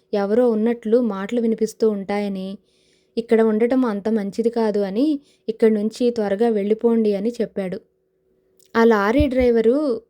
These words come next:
చెప్పిన మాటలు విన్న వెంటనే నాకు ఒక్కసారిగా చావుని కళ్ళ చూసినంత పనయింది. అక్కడి నుంచి త్వరగా నడుచుకొని నా కారు దగ్గరికి వెళ్ళాను. నా కారు డోర్ తీయగానే డోర్ ఓపెన్ అయింది.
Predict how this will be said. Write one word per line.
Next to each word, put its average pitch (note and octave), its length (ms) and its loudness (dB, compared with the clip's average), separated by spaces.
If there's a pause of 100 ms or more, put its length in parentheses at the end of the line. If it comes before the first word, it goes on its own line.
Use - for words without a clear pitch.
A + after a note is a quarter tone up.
(140)
చెప్పిన A3 260 0
మాటలు A3 480 -2
విన్న A3 240 0
వెంటనే G#3+ 480 -4
నాకు G3+ 500 -4 (360)
ఒక్కసారిగా G#3+ 840 0 (420)
చావుని A3 300 2
కళ్ళ G#3+ 400 -2
చూసినంత G#3 380 -2
పనయింది. G3+ 580 -6 (680)
అక్కడి A#3+ 300 4
నుంచి A#3 420 0
త్వరగా A#3 400 0
నడుచుకొని A3 640 0
నా A#3 140 -2
కారు G3+ 340 -4
దగ్గరికి A3+ 340 2
వెళ్ళాను. G3 440 -6 (480)
నా A3 100 0
కారు A3 400 0
డోర్ A#3 280 4
తీయగానే A3+ 680 0
డోర్ G#3 340 -2
ఓపెన్ G#3+ 300 0
అయింది. F#3+ 320 -8